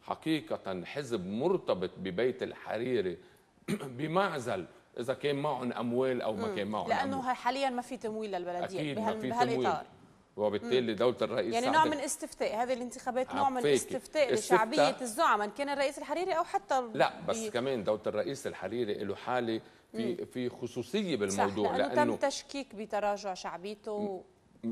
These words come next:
Speaker 1: يمكن، ولكن أنا عم حاول أقول إنه تيار المستقبل، دولة الرئيس رفيق الحريري، قبل ما يصير بهذا البعد السياسي الزعيم الكبير اللي لن تتكرر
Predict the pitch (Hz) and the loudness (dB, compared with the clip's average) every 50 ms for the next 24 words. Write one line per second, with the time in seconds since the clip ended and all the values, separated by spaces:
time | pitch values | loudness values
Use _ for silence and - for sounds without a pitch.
0 | 110 - 110 113 127 165 175 143 120 - 120 110 101 - - 104 110 123 131 131 | -6 -6 -6 -4 -2 0 -2 -2 -2 -2 -4 -4 -2 -2 0 0 2 2 0 0
1 | - 127 117 - - - - - 147 143 107 92 92 92 - - 156 165 147 127 | -2 -4 -4 -4 -8 -10 -8 -6 -4 -4 -4 -6 -6 -8 -8 -6 -4 -2 -2 -2
2 | 113 104 - 110 110 107 98 - 101 101 98 95 92 82 - 92 95 98 98 117 | -2 -2 -4 -4 -4 -4 -6 -6 -6 -6 -4 -4 -6 -6 -4 -4 -4 -2 0 0
3 | 147 180 185 165 131 110 98 95 90 - - - - - - - 85 82 82 80 | 2 2 2 0 -2 -4 -4 -6 -8 -8 -8 -8 -8 -8 -6 -2 -2 -2 -2 -4
4 | - - - - _ - 90 120 143 160 147 - 120 104 107 110 - 127 113 - | -8 -14 -20 -20 _ -2 2 2 2 4 2 0 0 0 0 -2 -2 -4 -4 -4
5 | 101 92 - - 104 90 - - - 98 101 101 98 92 - 110 120 127 123 117 | -4 -4 -4 -4 -4 -4 -4 -6 -6 -6 -4 -4 -2 -2 -2 -2 -2 -2 -2 -2
6 | 104 101 101 95 - 117 113 92 90 87 92 98 98 90 92 90 90 95 117 113 | -2 -2 -4 -4 -4 -6 -6 -4 -4 -4 -4 -4 -4 -2 -4 -2 -2 0 0 0
7 | 101 104 95 90 - - - - - _ - 107 - - - 113 107 104 123 131 | 0 -2 -2 -4 -8 -16 -20 -20 -20 _ -10 -10 -8 -8 -6 -6 -2 0 0 0
8 | 120 - - 104 98 95 92 - - 104 98 85 87 101 90 92 117 127 120 110 | 0 -2 -4 -4 -2 -2 -2 -2 -4 -6 -6 -4 -4 -4 -4 -2 -2 -2 -2 -2
9 | 101 92 92 - - 110 123 127 120 107 104 95 95 101 98 98 113 131 139 123 | -2 -4 -6 -8 -6 -4 -2 0 2 2 0 0 0 -2 -2 0 0 0 0 -2
10 | - 113 101 - - 92 - 113 110 101 104 104 98 90 | -2 -2 -2 -2 -4 -6 -2 -2 -2 0 0 0 -2 -2